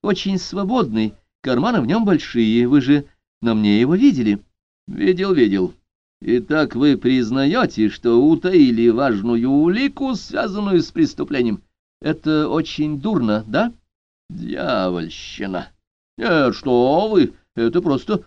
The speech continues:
все замечательно. А вы знаете, кто подложил вам в карман тот сверток? Нет. Ну, конечно,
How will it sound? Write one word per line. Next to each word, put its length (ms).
все 320
замечательно. 880
А 160
вы 220
знаете, 560
кто 160
подложил 480
вам 160
в 60
карман 460
тот 240
сверток? 480
Нет. 260
Ну, 180
конечно, 840